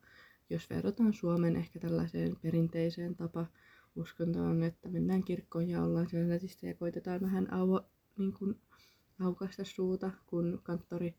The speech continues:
korkealta ja kovaa laulaa niitä virsiä, vaikkei itse laulaiskaan mukana. Mutta siellä on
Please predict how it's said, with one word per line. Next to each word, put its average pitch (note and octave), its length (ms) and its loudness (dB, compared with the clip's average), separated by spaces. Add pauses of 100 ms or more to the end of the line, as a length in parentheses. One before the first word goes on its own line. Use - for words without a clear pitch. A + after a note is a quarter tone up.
(320)
korkealta F3 420 -4
ja F3 100 -2
kovaa E3+ 360 -2
laulaa F3+ 360 -4
niitä F#3 280 -2
virsiä, F#3+ 460 -2
vaikkei F#3+ 460 -4
itse G3+ 280 -10
laulaiskaan G#3 600 0
mukana. F#3 360 -2 (580)
Mutta E3+ 320 -6
siellä E3+ 360 -4
on E3+ 220 0